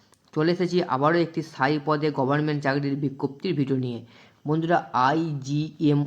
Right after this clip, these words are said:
অর্থাৎ ইন্ডিয়ান গভর্নমেন্ট মিন্ট তথা রাজ্যের ট্যাক্সাল দপ্তরে তোমাদের নিয়োগ করা হচ্ছে। তোমাদের এখানে মোট তিনটি পদে নিয়োগ করা হবে। তোমাদের এখানে ন্যূনতম শিক্ষাগত যোগ্যতা চাওয়া হয়েছে গ্র্যাজুয়েশন।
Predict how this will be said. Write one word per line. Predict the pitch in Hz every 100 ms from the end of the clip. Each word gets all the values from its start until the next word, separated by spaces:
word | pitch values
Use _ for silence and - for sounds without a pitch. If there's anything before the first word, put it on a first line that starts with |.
| 143
অর্থাৎ | 139 143 139 -
ইন্ডিয়ান | 156 160 160 170 156
গভর্নমেন্ট | 139 143 139 143 139
মিন্ট | 143 147 147 - _ _ _ -
তথা | 156 156 156
রাজ্যের | 139 131 143 156 156 - - -
ট্যাক্সাল | 139 139 175 170
দপ্তরে | 156 151 - 156
তোমাদের | 143 143 143
নিয়োগ | 147 151 147
করা | 156 151
হচ্ছে। | 151 143 165 -
তোমাদের | 151 160 165
এখানে | 156 160 151
মোট | 143 160 160 -
তিনটি | 160 170 165 170
পদে | 151 139 139
নিয়োগ | 135 135 143
করা | 151
হবে। | 147 147 151 147 - _ _
তোমাদের | 147 165 170
এখানে | 170 170 165 165 - - _ _ -
ন্যূনতম | 160 160 180 175 170
শিক্ষাগত | 160 - 151 160 160
যোগ্যতা | 147 135 156 151
চাওয়া | 147 151
হয়েছে | 165 147
গ্র্যাজুয়েশন। | 123 120 127 127 113